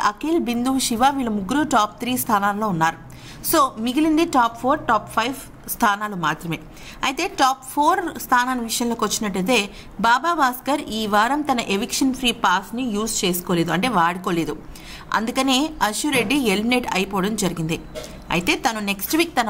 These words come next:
పాస్ని వాడుకుంటున్నాడు అన్న విషయం clarity వచ్చింది. అంటే ఈ వారం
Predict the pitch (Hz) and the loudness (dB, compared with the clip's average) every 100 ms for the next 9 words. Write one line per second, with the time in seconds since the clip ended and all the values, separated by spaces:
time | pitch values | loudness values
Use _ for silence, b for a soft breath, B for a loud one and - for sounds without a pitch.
0 | 202 196 220 - 226 175 190 214 208 196 | 2 2 2 -2 2 2 2 0 -2 -2
1 | 185 214 190 190 202 - 175 185 180 170 | -2 2 4 4 2 0 0 0 0 0
2 | 240 269 262 185 170 165 139 - 151 131 | -2 -2 2 2 0 -4 -4 -2 -2 -4
3 | - - - 165 226 427 466 B B B | -8 -4 -2 0 2 0 -2 B B B
4 | B - 233 302 294 269 339 | B -4 2 4 4 4 2